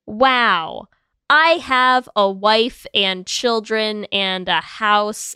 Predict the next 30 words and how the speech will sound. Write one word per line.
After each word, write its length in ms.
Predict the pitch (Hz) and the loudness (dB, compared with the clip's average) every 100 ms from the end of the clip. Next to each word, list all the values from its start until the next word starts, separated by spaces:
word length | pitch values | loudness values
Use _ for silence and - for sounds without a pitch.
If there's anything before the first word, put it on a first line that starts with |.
| - | -10
and 720 | 190 185 180 175 175 175 175 196 | -8 -6 -6 -6 -8 -10 -14 -4
that's 400 | 185 415 - - | 0 0 -2 -6
my 360 | 494 494 302 202 | -4 -2 -4 -2
life." 560 | 202 330 226 170 - - | 0 0 -4 -10 -16 -4
And, 220 | 214 214 | -2 0
like, 340 | 208 208 202 _ _ _ _ _ | 0 0 -2 _ _ _ _ _
that 240 | 202 359 - | 0 0 0
still 480 | - - 302 302 285 | -4 -4 2 2 0
feels 400 | - 233 196 196 | -2 0 0 0
like 220 | 196 190 | -2 -4
there 360 | 185 269 392 | -4 0 0
are 60 | 302 | 0
people 380 | - 311 320 302 | -4 -6 -2 2
on 240 | 302 302 | 2 0
this 200 | 294 320 - | -6 -6 -2
earth 340 | 330 - - | -2 -4 -8
today 800 | - 262 - - 247 269 208 165 | -8 -6 -6 0 4 4 2 -2
who 200 | - 208 | -8 -10
can 340 | 190 226 202 196 _ | -8 -8 -8 -12 _
barely 760 | 202 208 202 190 180 175 170 - | 0 0 0 -4 -8 -12 -20 -6
envision 680 | - 190 185 185 180 180 170 | -4 -4 -2 -2 -2 -6 -6
that 240 | 170 165 - | -2 -2 -2
as 260 | - 165 175 | -4 -6 -6
being 340 | - 175 170 165 | -6 -4 -4 -8
a, 100 | 160 | -6
a 80 | 185 | -6
possibility 880 | - 170 165 - 175 170 175 226 262 | -4 -4 -4 -6 -8 -6 -6 -8 -12
for 180 | 277 311 | -8 -6
them. 440 | 302 302 311 330 359 _ _ _ _ _ _ _ _ | -4 -4 -4 -10 -14 _ _ _ _ _ _ _ _
So 760 | - - 302 294 285 277 285 | -8 0 2 4 6 6 4